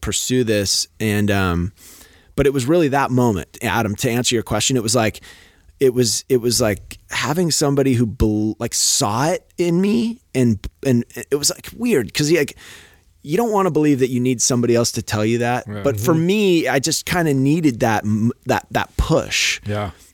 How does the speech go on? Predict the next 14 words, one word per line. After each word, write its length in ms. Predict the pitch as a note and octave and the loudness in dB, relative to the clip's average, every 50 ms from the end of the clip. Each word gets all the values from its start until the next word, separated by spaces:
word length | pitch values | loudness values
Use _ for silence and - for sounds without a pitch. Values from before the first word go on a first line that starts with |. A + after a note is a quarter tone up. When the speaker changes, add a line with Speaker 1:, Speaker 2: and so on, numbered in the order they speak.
| _ _ _ | _ _ _
Speaker 1:
And, 480 | - C3 C3 B2 B2 B2 A#2+ A#2 G#2+ G#2 - _ _ _ _ | -2 0 0 2 2 2 2 2 0 -2 -6 _ _ _ _
and 180 | - B2 A#2+ - | -2 -2 -2 0
she 220 | - - C#3 B2+ | 0 0 -2 -2
kinda 320 | - C#3 C3+ C3 B2 A#2+ A2 | -2 -2 -2 -2 -2 -2 -2
helped 260 | - B2 B2+ A#2+ A#2 | 0 0 0 0 0
me 200 | C3 B2 G#2+ - - _ | 0 -2 -2 -4 -10 _
have 220 | - A2+ G#2+ A#2 A2+ | -4 -2 -2 0 -2
that 160 | A#2 - - | -2 -4 -4
confidence. 640 | - - C3+ C#3+ D#3+ - - A2 G#2+ G#2 G2+ - - - _ _ _ - | -6 -4 -2 -2 -2 -2 -2 -2 -2 -2 -2 -4 -6 -6 _ _ _ -2
And 340 | A#2+ A#2+ A#2 A2+ A2+ G#2+ - - - _ _ _ _ - | 0 0 2 2 2 0 -2 -8 -18 _ _ _ _ -4
once 340 | A#2 C3 D3+ F3 E3+ - | 0 2 2 2 0 0
the 100 | - D#3 | -2 -2
clarity 640 | C#3+ - - - C#3 B2+ A2 A2+ B2 C#3 C#3+ D3+ D#3 | -2 -2 -2 -2 0 0 0 2 2 2 2 2 -2
came, 520 | D3 - E3+ E3+ D#3+ D#3+ F3+ F#3 F#3+ F#3 | -2 -2 -2 0 2 2 0 0 -2 -4